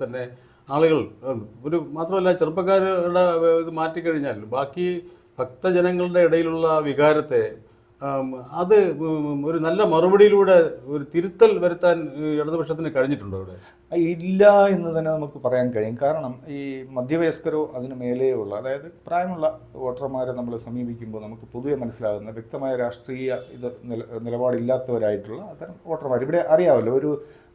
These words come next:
Speaker 2: അൻപത് ശതമാനത്തിലധികം പേരും, ആ, ഇവിടെ വ്യക്തമായ ഒരു രാഷ്ട്രീയം കൊണ്ട് നടക്കുന്നവരല്ല. അങ്ങനെയാണെങ്കിൽ നമുക്ക്, ആ,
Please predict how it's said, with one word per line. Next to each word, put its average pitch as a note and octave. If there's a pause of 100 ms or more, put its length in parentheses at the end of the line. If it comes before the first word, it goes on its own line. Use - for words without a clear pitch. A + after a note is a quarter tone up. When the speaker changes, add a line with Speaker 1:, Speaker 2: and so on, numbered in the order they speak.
Speaker 2:
അൻപത് E3+
ശതമാനത്തിലധികം D3
പേരും, C3+ (160)
ആ, - (200)
ഇവിടെ A#2
വ്യക്തമായ C#3
ഒരു B2+
രാഷ്ട്രീയം C3
കൊണ്ട് B2+
നടക്കുന്നവരല്ല. A2+ (180)
അങ്ങനെയാണെങ്കിൽ D3+
നമുക്ക്, C#3+ (520)
ആ, B2+